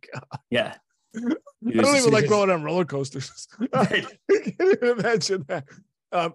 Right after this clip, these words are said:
Speaker 1: what's actually, I, the, that's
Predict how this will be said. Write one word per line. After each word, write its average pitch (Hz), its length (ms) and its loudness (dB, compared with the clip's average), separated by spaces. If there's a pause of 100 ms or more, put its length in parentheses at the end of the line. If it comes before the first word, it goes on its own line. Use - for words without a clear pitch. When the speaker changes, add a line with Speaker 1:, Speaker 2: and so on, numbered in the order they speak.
Speaker 1:
what's 240 160 -2
actually, 339 380 -4
I, 208 100 -2 (260)
the, 190 220 -8 (760)
that's 165 360 -4